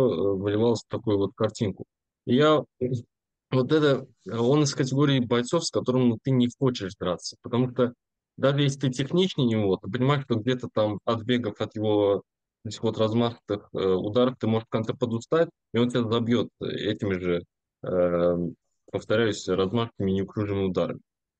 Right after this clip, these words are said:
Э, он неудобный боксёр, да, в меру высокий, там, подвижный, кстати, кор-, корпусом он не-, неплохо двигался. И вот когда я смотрел, э, нарезку из его побед, я думаю, а я ещё не смотрел,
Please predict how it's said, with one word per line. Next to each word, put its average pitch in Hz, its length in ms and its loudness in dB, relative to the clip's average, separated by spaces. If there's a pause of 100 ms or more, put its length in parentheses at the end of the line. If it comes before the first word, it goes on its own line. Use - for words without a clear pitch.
(500)
Э, 101 160 2
он 139 180 4
неудобный 156 520 4
боксёр, 120 640 0
да, 104 220 0
в 101 320 -2 (220)
меру 127 280 2
высокий, 120 920 0
там, 87 280 0
подвижный, 117 540 2
кстати, 104 280 -2
кор-, 95 440 -2
корпусом 104 400 -4
он 95 140 -2
не-, 98 180 -6
неплохо 98 520 -4
двигался. 95 580 -4 (440)
И 117 100 0
вот 127 180 2
когда 135 200 2
я 147 40 2
смотрел, 139 600 2
э, 110 300 2
нарезку 123 480 2
из 110 120 0
его 110 440 2 (360)
побед, 160 420 2 (440)
я 123 140 2
думаю, 127 360 2
а 117 40 4
я 135 160 4
ещё 139 160 -2
не 127 100 2
смотрел, 127 300 2